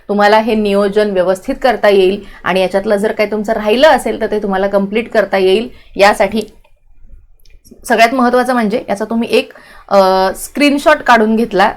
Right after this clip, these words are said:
तर तुम्हाला हे सगळे मुद्दे जे आहेत, तर ते तुम्हाला त्याची चेकलिस्ट बनवता येतील, अ, म्हणजे तुम्हाला लिहून काढता येतील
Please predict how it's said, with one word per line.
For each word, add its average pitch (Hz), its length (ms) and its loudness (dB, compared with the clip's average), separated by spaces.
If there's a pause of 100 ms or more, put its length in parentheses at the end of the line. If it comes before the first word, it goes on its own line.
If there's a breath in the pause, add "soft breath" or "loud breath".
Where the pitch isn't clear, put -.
तर 233 40 -6
तुम्हाला 202 360 0
हे 208 160 0
सगळे 208 240 -2
मुद्दे 202 380 -2
जे 202 120 2
आहेत, 202 300 -2
तर 202 140 -4
ते 202 140 -2
तुम्हाला 202 320 -2
त्याची - 460 -12
चेकलिस्ट 254 540 -2
बनवता 220 320 0
येतील, 202 400 -2 (460 soft breath)
अ, 175 260 2
म्हणजे 190 180 -4
तुम्हाला 233 240 -2
लिहून 247 280 0
काढता 277 280 0
येतील 254 380 -2